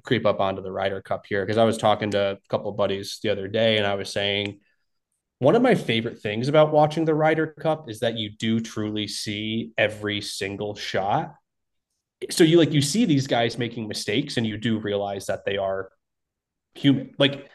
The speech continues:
I can't tell you how many times, like, I didn't really get to watch that much of the, of the coverage, obviously with my cable situation. Um, but I can't tell you how many times I saw these guys, like, down in those collection areas, and they didn't quite get it far enough, and it rolled all the way back to their feet.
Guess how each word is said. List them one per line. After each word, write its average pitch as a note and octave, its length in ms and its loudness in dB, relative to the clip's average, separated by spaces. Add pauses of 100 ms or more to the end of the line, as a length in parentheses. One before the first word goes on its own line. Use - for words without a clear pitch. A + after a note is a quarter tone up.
(180)
I C#3 120 4
can't A3+ 260 6
tell C#3 160 6
you C3 140 6
how A#2 80 0
many A2+ 180 -2
times, A#2+ 300 -2
like, C#3 100 2
I B2 100 -2
didn't G#3 160 -2
really C3 140 2
get B2+ 160 -4
to - 80 -16
watch A#2 360 -4
that G2+ 220 -4
much A2 280 -2
of A2 180 -6
the, G2+ 280 -2 (180)
of A2 160 -2
the G#2 80 -8
coverage, A#2+ 500 0
obviously G#2 380 -6
with G2+ 160 -10
my G2 240 -8 (380)
cable A2+ 340 0
situation. E3+ 680 -4 (500)
Um, A#2 480 2 (200)
but C3+ 100 6
I C#3+ 60 8
can't C4 240 4
tell B2+ 120 0
you A3 100 4
how C3+ 100 4
many B2 140 0
times A#2+ 320 -2
I A2+ 80 0
saw A#2+ 300 0
these A2+ 200 -4
guys, A#2+ 400 0
like, G#2 160 -4
down A2+ 220 0
in A2+ 80 -2
those A2+ 180 0
collection A#2 520 -4
areas, F#3+ 600 0 (380)
and C#3 100 6
they C#3+ 60 8
didn't D3 240 6
quite C3+ 320 2
get C#3 140 2
it C3 100 0
far A#2 220 4
enough, D#3 200 2
and C3+ 80 -4
it A2 80 -6
rolled A2+ 200 0
all G#2+ 200 0
the A2 60 -2
way G#2+ 120 -2
back G#2 240 -4
to - 60 -14
their G2 140 -8
feet. F#2 240 -20